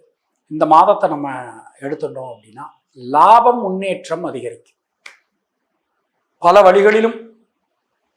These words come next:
இருந்து வந்த சிக்கல்கள் விலகும். திருவாதிரை நட்சத்திரத்தில் பிறந்தவர்களுக்கு சுப விரய செலவுகள் உண்டாகும். வீடு, மண்மனை சார்ந்த விஷயங்கள், அது எல்லாமே அனுகூலத்தை கொடுக்கும்.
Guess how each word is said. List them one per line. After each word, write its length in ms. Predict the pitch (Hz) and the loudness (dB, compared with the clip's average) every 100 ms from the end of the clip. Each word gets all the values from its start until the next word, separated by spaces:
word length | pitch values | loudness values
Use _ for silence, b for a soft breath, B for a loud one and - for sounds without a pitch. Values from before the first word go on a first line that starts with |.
| _ _ | _ _
இருந்து 400 | 175 180 185 170 | -10 -6 -6 -4
வந்த 380 | 156 151 135 123 | -4 -4 -4 -6
சிக்கல்கள் 800 | - 165 196 175 156 131 - - | -12 -6 -2 0 -2 -4 -8 -14
விலகும். 480 | 120 127 - - _ _ _ _ _ _ _ _ - | -4 -4 -4 -14 _ _ _ _ _ _ _ _ -2
திருவாதிரை 640 | 214 262 269 277 254 254 | 4 6 8 6 4 0
நட்சத்திரத்தில் 720 | 220 190 208 208 202 185 185 | -4 -4 -4 0 0 0 -4
பிறந்தவர்களுக்கு 720 | 160 156 160 151 151 151 - 240 | -2 -2 -2 -6 -6 -8 -6 -4
சுப 480 | - - 254 302 | -2 -2 2 4
விரய 320 | 277 233 233 233 | 6 4 2 0
செலவுகள் 520 | 196 170 156 156 208 | -2 -2 -2 -6 -6
உண்டாகும். 420 | 127 120 90 - _ _ _ _ _ _ _ _ _ _ _ - | -12 -14 -16 -16 _ _ _ _ _ _ _ _ _ _ _ -20
வீடு, 360 | 151 175 175 165 | -6 -2 0 2
மண்மனை 340 | 156 156 143 | 0 0 0
சார்ந்த 400 | 147 160 143 147 | 0 2 0 0
விஷயங்கள், 480 | 135 - 139 131 131 | -10 -10 -12 -14 -16
அது 140 | 143 143 | -14 -10
எல்லாமே 380 | 147 156 165 | -6 -4 -2
அனுகூலத்தை 560 | 165 151 175 165 156 139 | -4 -4 -6 -8 -10 -16
கொடுக்கும். 380 | - - - | -18 -20 -20